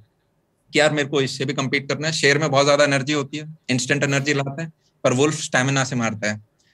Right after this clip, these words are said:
वहीं पे हाथी है, साइज से मारता है, और अजगर है तो पेशेंस से मारता है। तो आपको देखना है कि यार भगवान ने आपको क्या शक्ति दी है या ऐसी कौन सी चीज है जो बचपन से आपने अपनी स्ट्रेंथन करी है। अगर आपको वो नहीं मिली है, कोई बात नहीं, हमें भी नहीं मिली थी बहुत सालों तक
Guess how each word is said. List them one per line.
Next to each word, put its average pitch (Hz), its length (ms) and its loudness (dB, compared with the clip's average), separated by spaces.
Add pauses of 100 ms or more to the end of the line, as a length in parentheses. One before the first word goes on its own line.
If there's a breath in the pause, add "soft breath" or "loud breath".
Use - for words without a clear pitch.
(180)
वहीं 127 160 4
पे 135 80 4
हाथी 123 340 2
है, 143 80 4
साइज 127 280 0
से - 160 -6
मारता 143 340 0
है, 160 220 -6 (160)
और 123 100 4
अजगर 135 380 4
है 135 60 4
तो 127 80 -4
पेशेंस 123 420 -4
से 127 60 -6
मारता 107 320 -6
है। 101 60 -12 (920)
तो 180 400 2 (200)
आपको 147 340 2
देखना 175 300 0
है 208 60 -2
कि 196 120 -2
यार 185 80 0
भगवान 120 300 0
ने 147 100 0
आपको 143 240 -2
क्या 160 120 0
शक्ति 156 300 -4
दी 139 120 0
है 180 260 -2
या 139 160 4
ऐसी 135 220 0
कौन 151 200 -2
सी 147 120 -6
चीज 139 220 -4
है 151 60 -2
जो 156 100 -4
बचपन 139 320 -4
से 143 120 -2
आपने 123 280 2
अपनी 139 220 -4
स्ट्रेंथन 131 380 0
करी 123 180 0
है। 135 140 -2
अगर 127 160 4
आपको 139 240 2
वो 160 80 0
नहीं 147 160 -2
मिली 156 140 -4
है, 160 60 -6
कोई 151 180 0
बात 143 220 0
नहीं, 139 100 -2
हमें 131 180 -2
भी 151 60 -2
नहीं 143 120 -2
मिली 127 160 -2
थी - 80 -10
बहुत 113 240 -4
सालों 127 200 2
तक 120 120 -2